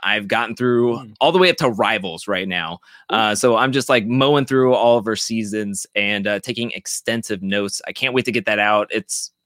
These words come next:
Speaker 1: g-, pro-, I'm looking to get it out, like, a month from now. So I'm hoping that's the, the case, and it's gonna be ginormous, and, uh, I'm excited.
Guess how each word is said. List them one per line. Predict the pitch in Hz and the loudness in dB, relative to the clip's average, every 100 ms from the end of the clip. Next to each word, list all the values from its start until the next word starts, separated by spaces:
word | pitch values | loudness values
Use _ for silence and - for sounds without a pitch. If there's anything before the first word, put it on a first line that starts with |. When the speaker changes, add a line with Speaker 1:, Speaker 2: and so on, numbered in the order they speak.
| - | -14
Speaker 1:
g-, | 117 - | -14 -10
pro-, | 123 - | -10 -2
I'm | 139 143 120 117 | -2 -2 -8 0
looking | 147 165 170 | 0 2 2
to | 147 | 4
get | 139 | 4
it | 131 | 4
out, | 123 107 | 2 0
like, | 110 | -2
a | 110 | -2
month | 104 101 | -2 -4
from | - 87 | -6 -12
now. | 80 78 - _ _ _ - | -12 -14 -18 _ _ _ -6
So | 107 98 | -2 0
I'm | 107 | 0
hoping | 123 120 117 113 | -2 0 0 0
that's | 110 110 - | -2 -2 -4
the, | 107 _ _ | -8 _ _
the | 104 | -6
case, | 98 - 139 139 | -4 -2 0 0
and | 101 | -2
it's | 104 - | -6 -4
gonna | 117 | -2
be | 104 101 95 | -2 -2 -4
ginormous, | - 101 101 98 101 92 - | -4 -2 -2 -4 -4 -6 -8
and, | 95 92 92 | -4 -4 -4
uh, | 85 85 85 - _ _ _ - | -4 -4 -4 -10 _ _ _ -8
I'm | 113 | -4
excited. | 131 170 190 175 | 0 0 0 -6